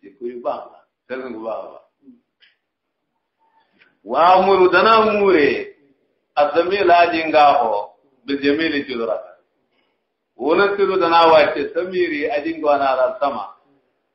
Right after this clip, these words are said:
manzilata amiri wàcce waaye suma buur. Soo amee ku ne fa ma seet si, di ko waxtaan ak sima, kooku dama koy jox cër mel, mel ni buur.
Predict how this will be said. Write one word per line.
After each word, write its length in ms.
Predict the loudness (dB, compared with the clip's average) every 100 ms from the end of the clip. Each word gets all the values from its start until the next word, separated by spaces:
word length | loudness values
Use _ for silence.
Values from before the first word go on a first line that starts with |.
| _ _ _
manzilata 720 | -6 -4 -4 -2 0 0 0 0
amiri 460 | -2 -2 -4 -2 0
wàcce 340 | 0 -2 -2
waaye 300 | -2 -2 -6
suma 200 | -12 -18
buur. 380 | -18 -18 -18 -18 _ _ _ _ _ _ _ _ _ _ _ _ _ -2
Soo 40 | 2
amee 440 | 4 2 0 -4
ku 100 | -6
ne 160 | -6 -6
fa 80 |
ma 220 | -6 -6 -2
seet 180 | -4 -4 -14
si, 100 | _ _ _ _ _ _ _ _ _ _ _
di 140 | -12 -6
ko 100 | 2
waxtaan 460 | 2 4 2 2
ak 180 | 0 -4
sima, 240 | -6 -8 -10 -16 _ _ _ _ _
kooku 160 | -6 -2
dama 260 | 0 0 0
koy 160 | 0
jox 240 | 0 -4 -6
cër 160 | -10
mel, 220 | -8 -10 -10
mel 180 | -12 -12
ni 80 | -10
buur. 240 | -12 _